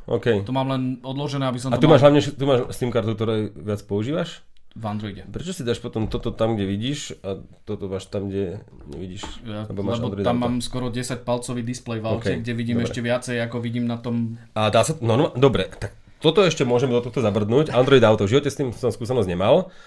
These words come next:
Speaker 2: lebo si hovorím, tam zase nebude to, čo potrebujem. Bude
Speaker 1: No.
Speaker 2: mi tam chýbať strašne veľa vecí.
Speaker 1: Mhm.
Speaker 2: To si hovorím, hej.
Speaker 1: Jasné.
Speaker 2: Chýba tam niečo?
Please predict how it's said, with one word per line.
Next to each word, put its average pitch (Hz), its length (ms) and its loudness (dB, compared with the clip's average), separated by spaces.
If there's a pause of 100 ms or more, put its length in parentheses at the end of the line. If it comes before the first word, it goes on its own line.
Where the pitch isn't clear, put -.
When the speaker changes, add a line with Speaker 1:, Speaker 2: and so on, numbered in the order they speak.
(140)
Speaker 2:
lebo 98 160 -2
si 113 160 0
hovorím, 117 260 4
tam 104 160 0
zase 113 160 0
nebude 117 300 2
to, 110 100 0
čo 104 140 -6
potrebujem. 87 500 -4 (180)
Bude 113 200 -2
Speaker 1:
No. - 20 2
Speaker 2:
mi 117 60 0
tam 110 100 2
chýbať 98 320 -2
strašne 107 300 -6
veľa 98 180 0
vecí. 90 320 -8
Speaker 1:
Mhm. 139 320 -4
Speaker 2:
To 127 60 -2
si 120 80 -2
hovorím, 113 400 2
hej. 87 180 -12 (380)
Speaker 1:
Jasné. 120 680 -2
Speaker 2:
Chýba 117 240 2
tam 156 320 2
niečo? 131 400 -4